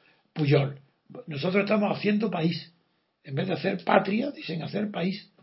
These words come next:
Como si fuera una fábrica, que se hace en la fábrica, se hace. O se hace un cultivo, pues lo mismo. Ellos hacen patria. La hacen la patria voluntariamente. Claro, con arreglo a su teoría nacionalista,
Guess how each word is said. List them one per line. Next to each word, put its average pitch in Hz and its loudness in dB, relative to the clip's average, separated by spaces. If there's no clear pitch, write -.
Como 147 -6
si 139 -6
fuera 190 -2
una 165 -2
fábrica, 165 2
que - -8
se - -10
hace - -6
en - -2
la - -6
fábrica, 107 -2
se - -4
hace. - 2
O 131 -8
se 165 -4
hace 143 -2
un - -6
cultivo, 233 2
pues 180 -6
lo 190 0
mismo. 233 -2
Ellos 180 0
hacen 196 0
patria. 180 4
La 156 -2
hacen - 0
la 202 2
patria 202 2
voluntariamente. 180 4
Claro, 175 -2
con 143 -10
arreglo 165 0
a 156 0
su 175 -4
teoría 185 0
nacionalista, 196 -4